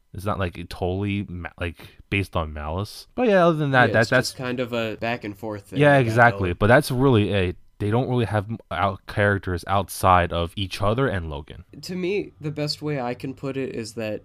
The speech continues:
Speaker 2: it feels like something that should be a main story that they shoved into a side story.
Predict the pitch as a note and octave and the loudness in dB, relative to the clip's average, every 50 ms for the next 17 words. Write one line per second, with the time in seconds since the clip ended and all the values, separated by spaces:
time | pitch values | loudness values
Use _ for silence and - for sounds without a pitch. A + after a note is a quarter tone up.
0 | - - - A#2 A2+ - - - A#2+ A#2+ A#2+ A#2 A2+ - - A#2 A2+ G#2+ G#2 - | -14 -12 -10 -10 -10 -10 -10 -8 -6 -4 -4 -4 -6 -8 -8 -8 -8 -8 -10 -12
1 | - - - - - - - C3+ B2+ A#2+ - A2+ A2 A2 G#2+ F#2+ - - - - | -16 -20 -20 -14 -10 -6 -4 -4 -4 -4 -4 -6 -4 -4 -4 -6 -6 -8 -10 -4
2 | - C#3 B2+ B2 - C3 B2+ A#2+ G#2+ G#2 G#2+ G#2 G#2 A2 A#2 A2+ - - - A#2+ | -2 -2 -2 -2 -2 -2 -2 -2 -2 -4 -4 -6 -6 -6 -6 -6 -8 -6 -6 -6
3 | A#2+ A#2+ A#2+ A#2+ A#2+ A2+ A2+ G#2 G2 G2 G#2+ G#2+ G#2 - - - A2+ G#2+ G#2+ F#2 | -6 -4 -6 -6 -6 -8 -8 -10 -10 -8 -8 -8 -8 -8 -8 -8 -6 -6 -8 -8
4 | - G#2+ G#2+ G#2+ G#2 - G#2+ G2+ G2 - - G#2+ G#2+ G#2+ G#2 - - - B2 A#2+ | -6 -6 -6 -6 -6 -8 -8 -8 -8 -8 -8 -6 -6 -6 -8 -8 -6 -4 -2 -2
5 | A#2+ B2 B2 B2 A#2 | 0 -2 -4 -6 -6